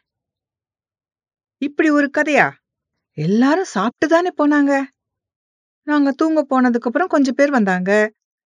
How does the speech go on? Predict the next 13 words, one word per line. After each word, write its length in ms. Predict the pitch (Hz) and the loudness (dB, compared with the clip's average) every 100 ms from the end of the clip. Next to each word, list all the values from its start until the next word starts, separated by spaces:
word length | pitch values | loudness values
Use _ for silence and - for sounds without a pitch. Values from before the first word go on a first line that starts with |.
| _ | _
அப்படியும் 500 | 330 330 294 277 370 - _ _ | -4 0 0 2 -2 -8 _ _
அவங்களுக்கு 380 | 339 311 294 294 | 2 2 0 0
நாங்க 220 | 269 254 | 2 2
உணவு 280 | 254 285 302 | 2 0 0
தயார் 340 | 285 247 262 | 0 0 0
பண்ணி 180 | - 262 | 0 -2
தானே 260 | 254 269 294 | 0 0 0
கொடுத்தோம். 500 | 294 285 277 277 277 - _ _ _ _ | -2 -2 0 0 -2 -6 _ _ _ _
யார் 400 | 139 151 214 285 | -6 -2 0 2
இப்படி 260 | 277 247 220 | 0 -2 -4
சொன்னதுன்னு 520 | - 208 240 269 320 | -2 2 2 2 -2
சொல்லித்தான் 540 | - 220 247 285 330 320 | -2 0 0 2 2 2
ஆகணும்." 420 | 320 320 294 | 0 0 0